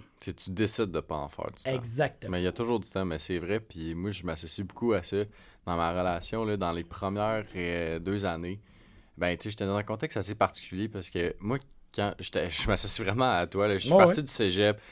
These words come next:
Speaker 1: je vais, je voulais aller dans le G R C. Euh, puis là, quand j'ai vu l'amplitude des tests, j'ai dit, « Fuck this, m'en va dans les forces. » Fait que
Speaker 2: Ah,
Speaker 1: moi, je suis
Speaker 2: ouais.
Speaker 1: parti dans les forces, mais comment ça fonctionne au début ?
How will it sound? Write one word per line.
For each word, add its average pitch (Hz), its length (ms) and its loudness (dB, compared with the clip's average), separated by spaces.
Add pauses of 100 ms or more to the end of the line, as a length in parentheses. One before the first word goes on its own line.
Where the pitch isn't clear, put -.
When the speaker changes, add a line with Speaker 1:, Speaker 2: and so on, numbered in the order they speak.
(120)
Speaker 1:
je 82 140 -10
vais, 87 260 2
je 92 80 -6
voulais 110 140 2
aller 147 140 4
dans 127 120 4
le 107 40 2
G 98 200 4
R 92 100 -4
C. 104 300 0 (420)
Euh, 87 260 4
puis - 120 -12
là, 139 80 0
quand 131 140 -2
j'ai 87 140 -4
vu 90 100 -8
l'amplitude 117 500 -2
des 92 160 0
tests, 98 240 -4
j'ai 85 80 -10
dit, « 90 340 -6 (240)
Fuck 131 320 -2
this, 95 260 0 (140)
m'en 95 140 2
va 95 80 4
dans 85 60 -2
les 73 80 -6
forces. » - 340 -12 (480)
Fait - 80 4
que 180 60 12
Speaker 2:
Ah, 220 60 12
Speaker 1:
moi, 143 120 8
je 107 60 4
suis 110 60 4
Speaker 2:
ouais. 110 80 10
Speaker 1:
parti 117 200 6
dans 160 80 6
les 113 100 6
forces, 127 400 4 (240)
mais 95 320 2 (240)
comment 123 140 2
ça 139 100 -2
fonctionne 104 300 -2
au 117 40 -2
début ? 110 500 -2